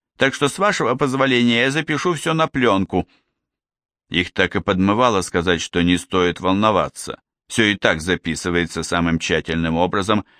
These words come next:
и на самой современной аппаратуре, и к тому же на цветную видеопленку.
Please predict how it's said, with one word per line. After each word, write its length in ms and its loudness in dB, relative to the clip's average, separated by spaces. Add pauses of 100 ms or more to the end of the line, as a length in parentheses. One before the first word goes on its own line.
и 80 2
на 140 4
самой 320 2
современной 680 2
аппаратуре, 640 0
и 20 0
к 60 -6
тому 300 0
же 180 0 (100)
на 140 0
цветную 540 0
видеопленку. 840 -2